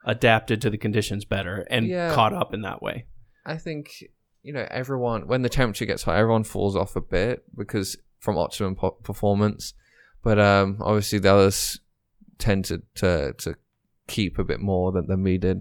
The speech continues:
Speaker 2: We tend to fall off a bit more.
Speaker 1: Got it.
Speaker 2: So.
Speaker 1: Okay. Yeah. So, um, it's is, this is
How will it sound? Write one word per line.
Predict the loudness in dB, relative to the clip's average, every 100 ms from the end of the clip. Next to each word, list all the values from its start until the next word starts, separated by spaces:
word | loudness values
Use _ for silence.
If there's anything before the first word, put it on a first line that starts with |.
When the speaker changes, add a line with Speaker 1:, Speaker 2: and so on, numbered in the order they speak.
| -6
Speaker 2:
We | -10
tend | -6 -6 -6
to |
fall | -4 -2 -2
off | -2
a |
bit | -6 -6
more. | -6 -6 -8 -4
Speaker 1:
Got | -2 -2
it. | -4
Speaker 2:
So. | -8 -4
Speaker 1:
Okay. | -4 -6 -10 -14 0
Yeah. | 2 2 -2 -18 -20 _ -4
So, | 4 6 6 2 _ -2
um, | 2 4 4 0 _ _ _ _ _ 2
it's | 4 6
is, | 8 8 4 -6 -6
this | -2 -2
is | -2 -6